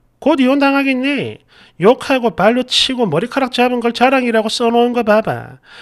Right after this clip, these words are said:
그렇게 쓰면 지가 대단한 사람 같은가? 어우, 완전체. 진심 남의 얘긴 들을지도 않을 거면서.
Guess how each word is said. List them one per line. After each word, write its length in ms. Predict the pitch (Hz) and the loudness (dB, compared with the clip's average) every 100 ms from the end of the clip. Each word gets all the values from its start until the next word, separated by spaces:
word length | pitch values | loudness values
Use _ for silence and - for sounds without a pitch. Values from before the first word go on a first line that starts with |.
| - - | -18 -6
그렇게 260 | 185 - | -6 -4
쓰면 320 | 269 269 262 | -4 -2 -2
지가 240 | 254 180 240 | -2 -2 -2
대단한 380 | 240 139 214 277 | -2 2 2 2
사람 280 | 285 262 262 | -2 -2 -2
같은가? 600 | 254 - 262 202 285 - | -6 -6 0 2 0 -6
어우, 300 | 170 233 294 247 | -2 0 0 -2
완전체. 840 | 143 156 180 202 - 190 190 202 _ | -2 -2 -6 -6 -6 -6 -6 -8 _
진심 720 | - 135 180 254 - 311 302 202 | -12 -6 -2 0 0 0 -2 0
남의 260 | 214 277 | 0 0
얘긴 160 | 233 226 | -2 -4
들을지도 360 | 185 202 254 247 | -6 -6 -4 -2
않을 180 | 175 202 | -2 -2
거면서. 640 | 233 233 240 202 190 - | -2 -2 -4 -6 -6 -10